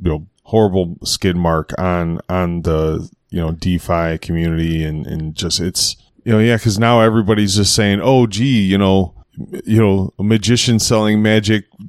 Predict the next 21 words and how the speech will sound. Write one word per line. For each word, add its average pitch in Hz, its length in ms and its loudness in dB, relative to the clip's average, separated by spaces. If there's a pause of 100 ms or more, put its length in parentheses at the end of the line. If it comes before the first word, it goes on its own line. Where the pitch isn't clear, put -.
internet 123 400 2
money 98 500 2
steals 117 500 2
everybody." 107 520 2
Like, 95 340 0
gee, 113 260 2
who 110 160 4
would 110 120 4
have 104 100 0
thought 101 220 2
of 98 60 2
that? 104 180 2
And 92 80 0
it's 95 160 -2
like, 90 140 0
okay, 87 420 -2
I 90 60 0
get 82 220 0
it. 80 280 0
Like, 82 400 -2 (880)
<laughs> 262 60 -2